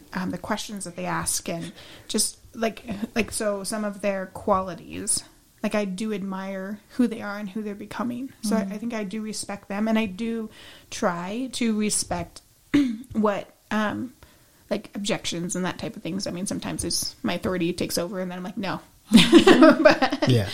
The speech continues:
Speaker 1: but I, I do believe with my own children, it goes beyond just the value of them as people. There is an admiration there. And I, I've been trying to point it out. Like, when
Speaker 2: Mm-hmm.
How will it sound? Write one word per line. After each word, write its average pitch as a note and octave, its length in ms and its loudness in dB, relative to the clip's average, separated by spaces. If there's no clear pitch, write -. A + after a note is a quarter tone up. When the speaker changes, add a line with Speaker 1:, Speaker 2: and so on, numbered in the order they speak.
Speaker 1:
but A#3+ 120 6
I, G3 200 4
I A3 100 0
do A#3+ 220 -2
believe A3 440 -4
with G#3 140 -6
my G3 240 -2
own F#3+ 140 -4
children, G3 640 -8
it G3+ 140 -2
goes G3+ 280 -2
beyond F#3 360 -6
just G3 160 -10
the F#3 80 -4
value F3+ 480 -4
of F3+ 160 -10
them F3 260 -2
as E3 160 -4
people. A3+ 500 -4
There G3 160 2
is F#3+ 120 -4
an F#3+ 80 -6
admiration - 640 -4
there. - 240 -4
And G#3+ 120 2
I, A3+ 180 0
I've G3+ 100 -4
been G#3+ 100 0
trying G#3 220 0
to G#3+ 60 -2
point - 240 -2
it - 80 -4
out. - 260 -4
Like, - 180 -4
when A#3 160 0
Speaker 2:
Mm-hmm. A3 240 -4